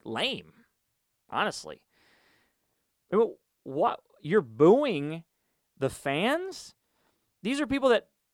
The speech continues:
you're making millions of dollars, guys, and they're paying for your salary. They could pretty much do whatever they want, except come onto the field and come onto the court like we saw in Detroit so many years ago.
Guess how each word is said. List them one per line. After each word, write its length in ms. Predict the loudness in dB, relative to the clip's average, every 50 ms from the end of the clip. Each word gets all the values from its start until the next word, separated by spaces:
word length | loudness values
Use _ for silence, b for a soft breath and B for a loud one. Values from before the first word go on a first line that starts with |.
| _ _ _ _ _ _ _
you're 200 | -2 0 0 0
making 300 | 0 -2 -2 -2 -2 0
millions 300 | 0 0 0 0 -2 -2
of 80 | 0
dollars, 420 | 2 2 4 4 2 0 -2 -4 -4
guys, 480 | -2 0 2 2 2 0 -4 -8 -12 -20 _ _ _ _ -6
and 180 | -4 -2 2
they're 120 | 4 4 4
paying 360 | 2 2 -2 -2 -2 -4 -6
for 100 | -6 -4
your 160 | -2 -2 -2
salary. 520 | -2 -2 -2 -2 0 -2 -2 -4 -8 -14 _ _ _ _ _ _ _ _ _ _ _ _ _ _ _ _ 0
They 140 | 4 4 4
could 280 | 2 0 -8 -10 -6 -2
pretty 200 | -2 0 0 2
much 240 | 2 0 -2 -2 -2
do 140 | -2 0
whatever 280 | 2 4 4 4 4 4
they 120 | 4 2
want, 340 | 2 2 2 0 0 -2 -6 _ -10
except 440 | -10 -8 -4 -2 -2 -2 -2 _ _
come 200 | -2 0 2 4
onto 240 | 4 4 4 2 0
the 120 | -4 -8
field 480 | -8 -6 -4 0 2 4 4 4 2 0
and 80 | -4
come 160 | -4 -4 -2 0
onto 180 | 0 -2 -2
the 80 | -4 -8
court 480 | -8 -4 0 2 4 4 4 2 0 -4
like 160 | -8 -8 -8
we 120 | -8 -8
saw 240 | -4 -2 0 0 0
in 80 | -2 -4
Detroit 480 | -8 -10 -8 -4 0 0 0 0 0 _
so 320 | -10 -14 -6 -4 -2 -2
many 200 | -2 -4 -6 -6
years 440 | -6 -4 -4 -4 -4 -6 -10 -16 _ -14
ago. 460 | -8 -4 -2 -2 -2 -2 -2 -4 -4